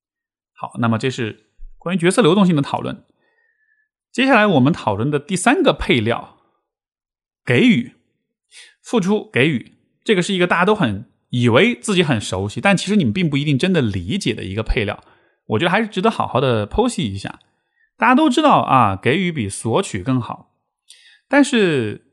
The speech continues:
为什么呢？为什么给予比索取更好？从表面上看，那当然是，哎，这样子的话，好像对方会觉得他更有获得感一些，他跟你在一块儿，他觉得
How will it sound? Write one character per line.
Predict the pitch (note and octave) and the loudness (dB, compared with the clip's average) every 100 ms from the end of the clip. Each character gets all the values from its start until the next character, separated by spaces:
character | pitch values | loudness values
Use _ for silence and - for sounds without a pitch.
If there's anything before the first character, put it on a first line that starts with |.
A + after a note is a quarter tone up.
| _ | _
为 | A#3 F4 | 2 4
什 | B3 G#2 | 4 -2
么 | G2 | -8
呢？ | - - _ - | -14 -18 _ -2
为 | C4+ | 2
什 | F#3+ | 2
么 | A2 | 2
给 | G#2+ A2+ | 0 -2
予 | C3 | -2
比 | G#2 | -4
索 | - G#2+ | -6 -6
取 | G#2 | -6
更 | A2 G2+ | -6 -8
好？ | - - _ | -10 -16 _
从 | - G#3 | 0 4
表 | B3 G#2+ | 4 4
面 | D3 | 4
上 | F#3+ E3+ | 4 6
看， | D#3+ | 4
那 | D3+ | 4
当 | D#3 | 2
然 | E3+ | 0
是， | F3 C3+ | 0 0
哎， | C3+ E3+ | 0 0
这 | F#3+ | 0
样 | D#3+ | 0
子 | B2 | 0
的 | A2 | -2
话， | C3 | -2
好 | A2+ | -2
像 | G#2+ | 0
对 | D#3 | 0
方 | C#3 D3+ | 0 0
会 | D3 | 0
觉 | A#2+ | 0
得 | |
他 | A#2 C#3 | 0 -2
更 | D#3+ | 0
有 | A#2+ | -4
获 | - F#3+ | -2 -2
得 | B2+ | 0
感 | B2+ G2+ | -2 -4
一 | G2 | -6
些， | G#2+ G#2+ - - _ | -8 -10 -14 -20 _
他 | - | -6
跟 | D3+ D#3+ | -2 -2
你 | G#2+ | 0
在 | C#3+ | 0
一 | C3 | 0
块 | C3+ | 0
儿， | |
他 | C#3 | 0
觉 | B2+ | 0
得 | C3 C3 | 0 0